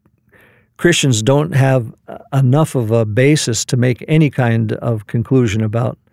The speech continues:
the Quran. I, I guess I'd say the, the biggest misconception is that, um, Christians probably think that the Quran as a ho-,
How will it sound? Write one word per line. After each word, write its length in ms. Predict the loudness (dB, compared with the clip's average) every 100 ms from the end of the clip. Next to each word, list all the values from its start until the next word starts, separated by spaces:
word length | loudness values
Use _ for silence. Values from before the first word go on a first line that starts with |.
| _ _ -10
the 100 | -4
Quran. 440 | 0 0 0 0
I, 160 | 0 0
I 100 | -2
guess 200 | -4 -2
I'd 160 | -2 0
say 200 | 2 2
the, 240 | 2 -2 -6 _ _ _ _
the 100 | -2
biggest 320 | 2 0 0
misconception 720 | 0 0 -2 0 0 -2 0
is 160 | 0 0
that, 180 | -2 -4 -10 -18 -8
um, 260 | -6 -6 -10 _ _ -20 _ _ -20 -4
Christians 320 | -2 0 -2
probably 320 | 0 0 0
think 300 | -2 -4 -4
that 220 | -4 -4
the 80 | -6
Quran 380 | -4 0 0 0
as 120 | -2
a 60 | -2
ho-, 180 | -4